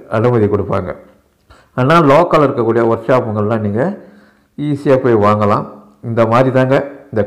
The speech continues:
கருப்பு கலர்ல இருக்கக்கூடிய ஆயிலு அந்த இயந்திரத்துல ஊத்தி வடிகட்டும் போது இந்த மாதிரி வெள்ளை கலரா வந்துருங்க, பியூரா வந்துரும். So, இதுதான் நாம இந்த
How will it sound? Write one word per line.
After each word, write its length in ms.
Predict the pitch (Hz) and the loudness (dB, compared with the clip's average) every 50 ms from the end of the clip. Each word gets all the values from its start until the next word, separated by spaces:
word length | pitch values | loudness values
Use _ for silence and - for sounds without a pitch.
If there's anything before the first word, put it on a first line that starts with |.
| - | 0
கருப்பு 280 | - - 139 135 139 139 - | 2 2 2 2 0 0 2
கலர்ல 380 | 131 120 123 123 123 120 117 117 | 2 2 2 2 2 2 2 2
இருக்கக்கூடிய 400 | 110 - 120 110 104 113 107 107 107 107 | 2 0 -2 -2 0 0 2 4 4 4
ஆயிலு 300 | 110 117 117 113 113 131 175 - - - - - - - _ _ _ _ | 4 4 4 4 2 2 2 0 -4 -10 -18 -20 -20 -20 _ _ _ _
அந்த 120 | - 107 107 104 104 | -4 -2 0 2 2
இயந்திரத்துல 600 | 113 120 131 127 127 120 120 113 117 113 110 110 104 - 117 | 2 2 2 2 2 2 2 2 0 0 0 0 0 0 -2
ஊத்தி 220 | 120 117 - 127 117 110 | -2 -2 0 0 2 2
வடிகட்டும் 500 | 107 107 120 110 98 98 - 107 104 95 95 | 4 2 2 2 0 0 0 0 -2 0 -2
போது 200 | 95 92 107 131 170 165 - - - - _ _ _ _ _ _ - _ _ - 120 | -2 0 0 -2 -2 -4 -8 -14 -20 -20 _ _ _ _ _ _ -20 _ _ -8 -4
இந்த 100 | 104 104 101 101 | -2 -2 0 2
மாதிரி 200 | 110 127 143 - - - - - - - _ _ _ _ _ _ _ _ _ _ - 110 | 0 0 0 -2 -4 -10 -16 -18 -20 -20 _ _ _ _ _ _ _ _ _ _ -2 0
வெள்ளை 220 | 113 113 117 120 113 - | 0 2 2 2 2 2
கலரா 260 | 110 104 101 104 107 101 98 | 2 2 2 2 2 0 0
வந்துருங்க, 340 | 85 85 90 - - - - - _ _ _ _ _ _ _ | -4 -6 -8 -10 -10 -14 -20 -20 _ _ _ _ _ _ _
பியூரா 400 | - 123 120 117 117 117 120 120 117 107 | -2 0 2 4 4 4 4 4 4 2
வந்துரும். 340 | 92 92 92 101 107 147 175 - - - - - _ _ _ _ _ _ _ _ _ | 0 0 -2 -2 -2 -2 -4 -6 -12 -20 -20 -20 _ _ _ _ _ _ _ _ _
So, 80 | - 131 123 117 | 2 2 4 4
இதுதான் 360 | 117 120 127 123 131 143 139 123 | 4 4 4 4 4 4 4 2
நாம 240 | 117 110 107 113 139 175 - - - 123 | 2 2 2 0 0 -2 -4 -6 -8 -4
இந்த 120 | 113 113 | -2 -2